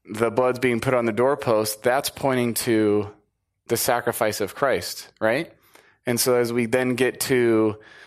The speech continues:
um, now Christ with his disciples, this perfect lamb, this spotless lamb is then going to die,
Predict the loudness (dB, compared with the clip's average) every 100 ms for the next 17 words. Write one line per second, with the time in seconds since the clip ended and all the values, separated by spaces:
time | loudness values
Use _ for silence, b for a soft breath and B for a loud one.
0 | B -6 -4 -2 -6 -12 -18 _ _ _
1 | -2 0 2 0 0 -2 0 0 0 0
2 | 0 0 0 0 0 0 0 0 -2 -4
3 | -2 -2 0 -2 0 -2 0 0 0 0
4 | 0 0 2 0 0 -2 -2 -2 -4 0
5 | 0 0 0 0 0 -2 0 0 0 0
6 | 0 2 2 0